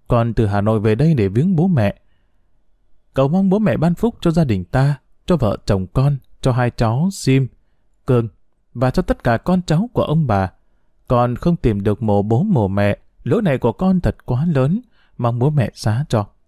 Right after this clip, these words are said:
Nếu hồn bố mẹ thiêng thì xin cho cháy bùng nén nhang cắm nơi bố mẹ nằm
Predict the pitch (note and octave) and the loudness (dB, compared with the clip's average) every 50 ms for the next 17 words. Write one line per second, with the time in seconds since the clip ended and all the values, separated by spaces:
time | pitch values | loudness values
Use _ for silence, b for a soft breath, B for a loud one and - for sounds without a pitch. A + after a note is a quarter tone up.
0 | _ _ _ _ _ _ _ _ - B2+ A#2+ C#3 D#3+ D#3+ C#3+ A2 G2 A2+ D#3+ F#3+ | _ _ _ _ _ _ _ _ -8 -2 0 2 2 2 2 2 2 2 2 2
1 | F3 C#3+ A2+ G#2+ - - C#3 D3 D3+ D#3 D3+ B B B B B B - D3 C#3 | 2 2 0 -2 -2 0 2 4 4 4 2 B B B B B B 0 0 2
2 | - G3+ G#3 F#3+ G3+ G3 - F3+ G3+ B3 G#3+ D3 A#2+ A2+ A#2 A2+ A#2 C3 F#3+ A#3 | 2 0 0 0 0 0 0 0 0 0 2 0 0 0 2 0 0 0 0 2
3 | G#3 F#3 F3+ F3+ F3+ F3 - - D3 F#3+ A3+ G#3 F#3+ F#3 F#3 D#3+ G3 G#3+ F#3+ C#3+ | 2 2 2 2 0 -2 -2 -2 -2 0 0 2 2 2 2 2 0 0 0 0
4 | A#2+ - - A2+ G#2 G2+ G2 F#2+ G2 F2+ | 0 -2 -2 -2 -2 0 0 -2 -2 -6